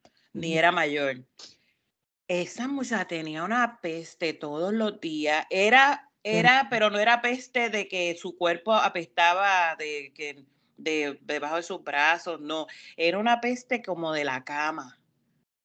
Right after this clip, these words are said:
Speaker 1: Que la, su
Speaker 2: De
Speaker 1: cama
Speaker 2: ropa sucia.
Speaker 1: apestaba. Oh, Dios
Speaker 2: O sea,
Speaker 1: mío,
Speaker 2: que
Speaker 1: qué
Speaker 2: no, que no
Speaker 1: asco.
Speaker 2: cambiaba las sábanas, a, a lo mejor.
Speaker 1: Qué asco. Y yo, Dios mío, una muchacha joven, flaquita.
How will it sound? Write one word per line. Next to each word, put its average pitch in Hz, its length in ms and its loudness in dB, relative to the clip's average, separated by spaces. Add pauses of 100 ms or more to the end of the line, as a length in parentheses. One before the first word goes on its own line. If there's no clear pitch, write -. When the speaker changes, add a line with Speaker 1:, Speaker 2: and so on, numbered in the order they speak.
(520)
Speaker 1:
Que 185 200 0
la, 180 100 0
su 180 260 -8
Speaker 2:
De 208 180 10
Speaker 1:
cama 214 120 6
Speaker 2:
ropa 180 260 6
sucia. 160 720 0
Speaker 1:
apestaba. - 140 -14
Oh, 269 460 -2
Dios 196 220 -6
Speaker 2:
O 214 120 -6
sea, 202 180 0
Speaker 1:
mío, - 20 -12
Speaker 2:
que 180 140 -2
Speaker 1:
qué 170 40 4
Speaker 2:
no, 160 140 4 (420)
que 165 100 0 (140)
no 131 80 -10
Speaker 1:
asco. - 20 -12
Speaker 2:
cambiaba 220 540 -4
las 220 180 -8
sábanas, 190 520 0
a, 196 220 -2
a - 40 -2
lo 190 80 -4
mejor. 196 420 -4 (420)
Speaker 1:
Qué 202 680 -2
asco. 160 1400 -6 (180)
Y 175 120 2
yo, 180 80 6
Dios 185 180 6
mío, 175 180 2
una - 120 6
muchacha 247 440 4
joven, 214 600 2
flaquita. 226 1160 0